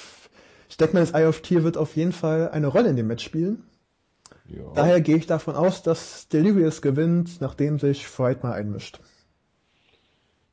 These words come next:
Speaker 2: Ich, dann sind wir wieder unterschiedlicher Meinung. Ich sage, dass, dass Mantis das gewinnt und ich glaube nämlich, dass sich dann noch der Dritte im Bunde einmischen wird.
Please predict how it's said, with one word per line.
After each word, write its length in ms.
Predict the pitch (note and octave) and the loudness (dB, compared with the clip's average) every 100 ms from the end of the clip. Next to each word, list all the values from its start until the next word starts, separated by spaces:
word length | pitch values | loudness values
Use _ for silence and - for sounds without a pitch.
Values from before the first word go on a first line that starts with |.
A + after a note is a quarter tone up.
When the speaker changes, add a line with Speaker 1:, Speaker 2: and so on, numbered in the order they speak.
| _ _ _ _ _ _ _ _ _ _ _ _ _ _ _ _ _ _ _ | _ _ _ _ _ _ _ _ _ _ _ _ _ _ _ _ _ _ _
Speaker 2:
Ich, 280 | B2+ C3 - | -6 -6 -6
dann 300 | D3 C#3 C#3 | -4 -4 -4
sind 120 | D3 | -4
wir 80 | D#3 | 0
wieder 120 | D#3 | 0
unterschiedlicher 420 | D#3 D#3+ D3 D#3 D3 | 0 -4 -8 -4 -2
Meinung. 440 | D#3+ D#3+ A2 - | -2 -2 -2 -4
Ich 240 | A2+ - | -6 -6
sage, 400 | A2 B2 C3 D3+ | -4 -2 0 -2
dass, 240 | C#3+ D3+ - | -2 -6 -6
dass 160 | C#3 C#3 | -8 -4
Mantis 280 | D#3 D3+ | -4 -2
das 180 | A2+ - | -6 -6
gewinnt 400 | A2 A2 B2 C3+ | -8 -4 -4 -6
und 260 | - A#2+ - | -8 -10 -8
ich 160 | - | -12
glaube 320 | - A#2+ C3 C3 | -2 -2 0 -2
nämlich, 200 | C3+ C3 | -4 -4
dass 160 | B2+ | -4
sich 100 | B2+ | -4
dann 140 | A#2+ A#2+ | -4 -2
noch 180 | A#2+ | -4
der 160 | - A#2 | -2 -2
Dritte 380 | A2+ B2+ F3 D3 | -2 -6 -2 -2
im 200 | A#2 G2+ | -2 -2
Bunde 400 | G#2 G2 F2+ F2 | -2 0 0 0
einmischen 460 | F#2+ F#2+ F#2 F#2 | -2 -2 -6 -8
wird. 240 | E2+ D#2+ | -4 -4